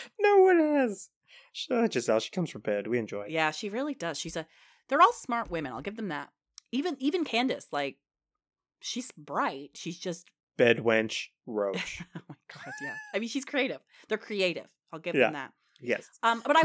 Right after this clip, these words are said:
Speaker 1: Creative
Speaker 2: say,
Speaker 1: women.
Speaker 2: I miss Monique. I really miss her. I love Monique.
Speaker 1: Yeah.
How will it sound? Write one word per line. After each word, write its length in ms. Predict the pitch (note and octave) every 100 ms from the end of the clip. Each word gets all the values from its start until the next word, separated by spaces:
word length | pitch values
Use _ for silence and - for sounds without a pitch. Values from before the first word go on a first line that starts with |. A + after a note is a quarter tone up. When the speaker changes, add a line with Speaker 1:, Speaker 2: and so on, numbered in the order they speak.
| C#3
Speaker 1:
Creative 100 | C#3
Speaker 2:
say, 100 | G#4
Speaker 1:
women. 160 | G#4+ -
Speaker 2:
I 120 | F4+ G4
miss 200 | G#4 G#4+
Monique. 640 | G#4+ G#4 F#4 G#4+ D4+ - -
I 140 | D#4+ D4+
really 300 | D#4 F#4+ G4
miss 300 | D#4+ D#4+ G#4+
her. 120 | F4+ D4+
I 100 | F4+
love 280 | E4+ F#4+
Monique. 580 | D#4 A3 F3 C#3+ F2 - _ _ _ _ _ _ _ _ _ _ - -
Speaker 1:
Yeah. 840 | B3+ D4 D4+ C#4+ C#4+ D4 D4+ D#4+